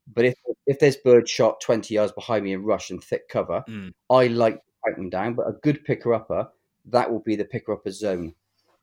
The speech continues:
Speaker 1: And he should be count-, he or she should be counting those birds into that zone. So if I'm on a zone and I see a zone between, uh, I'm on six to eight peg or
Speaker 2: Yeah.
Speaker 1: five to eight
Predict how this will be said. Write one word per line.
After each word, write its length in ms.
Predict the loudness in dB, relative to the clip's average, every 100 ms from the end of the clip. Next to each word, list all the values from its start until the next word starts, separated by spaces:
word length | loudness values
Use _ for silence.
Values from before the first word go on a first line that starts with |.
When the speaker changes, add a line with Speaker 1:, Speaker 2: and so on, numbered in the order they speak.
| _
Speaker 1:
And 160 | -12 -6
he 140 | -6
should 200 | -4 -8
be 100 | -10
count-, 340 | -10 -6 -4 -2
he 80 | -2
or 120 | -2
she 460 | -4 -6 -4 -6 -10 _
should 160 | -18 -12
be 80 | -12
counting 460 | -8 -6 -6 -6 -6
those 180 | -6
birds 400 | -4 0 0 0
into 200 | -4 -8 -8
that 180 | -8
zone. 320 | -6 -6 -6 -12 _ _ _ -6
So 160 | 0
if 100 | 2
I'm 180 | 4 4
on 120 | 2
a 80 | 0
zone 340 | 2 2 2 0
and 80 |
I 100 | -4
see 240 | -4 -4 -4
a 60 |
zone 240 | 0 -2 -2
between, 460 | -6 -6 -4 -4 -10 _ -10
uh, 200 | -8 -6
I'm 180 | -4 -4
on 140 | -4 -8
six 420 | -10 -6 -6 -8
to 140 | -8 -6
eight 200 | -6 -6
peg 240 | -6 -4
or 240 | -2 -4 -4
Speaker 2:
Yeah. 160 | -10 -14 _
Speaker 1:
five 320 | 0 2 2
to 160 | -4
eight 60 | -4